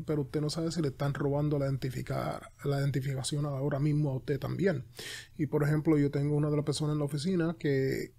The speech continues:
cuando nosotros, antes que empezara a trabajar con nosotros, nosotros hicimos la investigación y averiguó que había una persona en otro estado, al ladito de Canadá, usando el crédito de ellos. Y usando hasta, u-, usando, sacándole los taxes de los hijos también.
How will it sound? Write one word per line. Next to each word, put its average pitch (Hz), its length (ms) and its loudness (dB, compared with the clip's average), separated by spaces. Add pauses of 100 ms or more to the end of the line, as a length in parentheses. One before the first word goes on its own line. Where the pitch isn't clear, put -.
cuando 147 260 4
nosotros, 165 540 4
antes 151 240 2
que 143 40 2
empezara 143 340 2
a - 20 -2
trabajar 156 320 2
con 165 100 -2
nosotros, 175 480 0
nosotros 160 420 0
hicimos 160 240 2
la 160 80 2
investigación 156 680 0
y 175 60 2
averiguó 147 440 2
que 180 100 -2
había 147 180 2
una 165 120 0
persona 175 560 -2
en 156 200 4
otro 190 280 4
estado, 170 600 4 (760)
al 143 220 4
ladito 151 280 6
de 208 120 4
Canadá, 180 420 2 (680)
usando 151 360 4
el 156 120 2
crédito 160 440 6
de 160 140 6
ellos. - 200 -6 (680)
Y 165 120 8
usando 151 360 4
hasta, 160 340 2
u-, 160 220 0
usando, 156 640 2
sacándole 160 540 4
los 147 160 2
taxes 160 440 0
de 151 120 0
los 135 160 -2
hijos 143 200 -2
también. - 440 -4